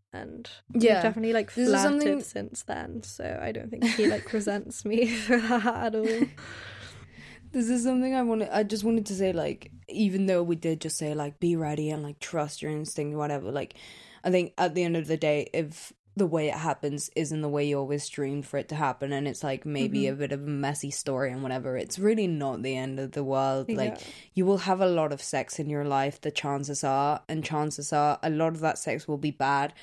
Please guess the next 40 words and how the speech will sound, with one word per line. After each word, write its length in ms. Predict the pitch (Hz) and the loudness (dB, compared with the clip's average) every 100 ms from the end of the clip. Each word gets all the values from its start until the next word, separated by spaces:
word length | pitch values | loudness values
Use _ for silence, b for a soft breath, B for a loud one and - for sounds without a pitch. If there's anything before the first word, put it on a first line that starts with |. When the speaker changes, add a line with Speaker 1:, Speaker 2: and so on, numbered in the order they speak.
| B - - | B -12 2
Speaker 2:
but 140 | 175 | 2
a 60 | 160 | 4
lot 340 | 156 156 151 | 0 2 0
of 120 | 147 | 0
it 140 | 151 - | -4 -4
will 120 | 151 | -4
be 180 | 147 147 | -4 -4
good. 360 | 143 147 - | -4 -6 -6
So 200 | - 165 | -4 -4
don't 300 | 147 156 151 | 0 2 2
Speaker 1:
Mm-hmm. 120 | 208 190 | 2 0
Speaker 2:
worry 460 | 143 139 - 147 - | -2 -2 -4 -6 -6
if 140 | 147 | -4
your 160 | 143 139 | -2 -2
first 340 | - - - | -4 -6 -6
experience 720 | - - - - - 147 - - | -12 -8 -6 -4 -6 -6 -8 -6
is 160 | 143 | -8
just 200 | - - | -6 -6
shit. 520 | - - - - 202 - | -6 -6 -6 -4 -4 -8
Speaker 1:
<laughs> 440 | - - - - | -14 -12 -12 -6
Yeah, 240 | 240 233 226 | 0 2 4
and 100 | 240 | 4
it 60 | |
wasn't, 260 | 262 285 311 | 2 2 0
like, 240 | 311 254 | -2 -2
good 280 | - 226 220 | 0 2 2
or 160 | 226 214 | 0 0
bad. 380 | 202 196 196 - | 0 2 0 0
It 100 | 220 | 0
was 200 | 214 - | -2 -2
just, 220 | 214 - | -4 0
like, 240 | 208 - - - | 0 -2 -10 0
I, 240 | 226 220 | 2 4
I 120 | 247 | 2
barely 380 | 240 233 233 240 240 233 | 4 6 6 2 0 0
even 260 | 214 208 | 0 -2
remember 520 | 202 196 190 180 180 - | -2 -2 -2 -4 -6 -8
it, 240 | - - - | -8 -10 -10
and 480 | 214 190 190 185 185 | -6 -2 -2 -4 -2
Speaker 2:
Mm. 400 | 196 180 151 156 | 2 4 2 -2